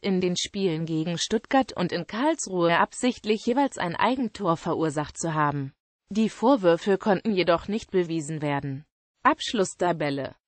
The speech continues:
Relegation. In der Relegation spielten der Tabellensechzehnte der Bundesliga und der Tabellendritte der zweite Bundesliga um den letzten freien Platz für die nächste Saison der Bundesliga.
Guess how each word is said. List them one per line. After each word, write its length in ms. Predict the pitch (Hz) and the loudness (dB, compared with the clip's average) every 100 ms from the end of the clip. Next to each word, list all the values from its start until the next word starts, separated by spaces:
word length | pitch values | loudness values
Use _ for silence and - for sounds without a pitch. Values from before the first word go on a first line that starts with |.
| - | -8
Relegation. 1080 | 196 185 185 220 226 - 247 202 143 110 - _ - | 0 4 4 4 -2 -2 0 0 -2 -6 -12 _ 4
In 140 | 233 | 8
der 200 | 220 196 | 8 6
Relegation 840 | 175 160 160 151 - 180 214 262 | 4 2 2 0 0 0 2 0
spielten 440 | - 220 196 - 220 | -2 2 2 2 0
der 140 | 254 | 0
Tabellensechzehnte 1040 | 247 208 160 165 165 277 - - 277 320 | -2 0 0 0 0 -2 -4 -2 -2 0
der 160 | 226 180 | 0 0
Bundesliga 720 | 160 185 262 - 269 269 285 | 0 0 0 0 2 4 4
und 240 | - 196 214 | 2 2 2
der 140 | 196 | 2
Tabellendritte 960 | 240 233 254 311 220 175 170 160 - 208 | 0 0 2 2 2 0 -2 -2 0 4
der 180 | 202 | 4
zweite 420 | - - 254 285 175 | 4 2 2 2 2
Bundesliga 840 | 254 277 185 - 175 160 170 247 | 4 6 4 0 -4 0 2 0
um 160 | - 214 | 0 0
den 120 | 247 | 2
letzten 480 | 226 151 - - 190 | 2 0 -2 -4 -4
freien 420 | - 165 156 160 | -2 0 0 -2
Platz 420 | - 240 240 - | -2 0 0 -4
für 140 | - 165 | -6 -4
die 300 | 156 135 151 _ _ _ | -2 -6 -8 _ _ _
nächste 480 | 190 277 311 - 226 | 0 0 0 2 2
Saison 480 | 165 151 160 160 240 | 4 0 0 0 2
der 160 | 240 | 2
Bundesliga. 920 | 226 277 226 180 - 165 147 151 135 | 4 4 4 2 -2 -6 -4 -4 -6